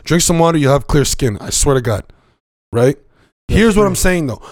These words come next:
Speaker 1: The reason why these celebrities have such a huge, there's a reason why people use celebrities to endorse the product or to endorse whoever is because they have a huge following. Because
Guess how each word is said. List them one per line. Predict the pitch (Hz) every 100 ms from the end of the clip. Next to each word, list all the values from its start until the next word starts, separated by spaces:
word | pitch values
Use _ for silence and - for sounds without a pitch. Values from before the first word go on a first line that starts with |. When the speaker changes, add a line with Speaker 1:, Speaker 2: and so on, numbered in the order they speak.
| -
Speaker 1:
The | 139
reason | 143 202 233 240 196
why | 170 160 147 135 135 - - _
these | 147 -
celebrities | 147 139 139 131 131
have | - 117
such | - 156 135
a |
huge, | 123 - 170 165 -
there's | 147 180
a | 214
reason | 254 247
why | 226 214 - - -
people | - 208 202 202 190 - _
use | 135 170 190
celebrities | - 160 160 160 160
to | - 160
endorse | 131 110 156 165
the | -
product | - 165 156 156 -
or | 143
to | 147
endorse | 135 120 151 160 - - -
whoever | 180 180 165 160 127 113 -
is | -
because | 147 160
they | 156
have | 160 147
a |
huge | - 180
following. | - 165
Because | 147 143 156